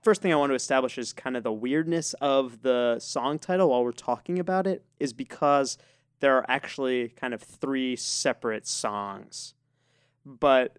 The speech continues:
the first song, the Agent Seven Creamy Spy theme, and the last song, New York twenty-one theme, are only, like, twenty seconds long, and they're, like,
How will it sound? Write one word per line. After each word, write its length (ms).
the 480
first 260
song, 280
the 180
Agent 320
Seven 320
Creamy 300
Spy 320
theme, 340
and 120
the 60
last 400
song, 400
New 80
York 240
twenty-one 400
theme, 320
are 80
only, 180
like, 180
twenty 260
seconds 360
long, 400
and 160
they're, 240
like, 160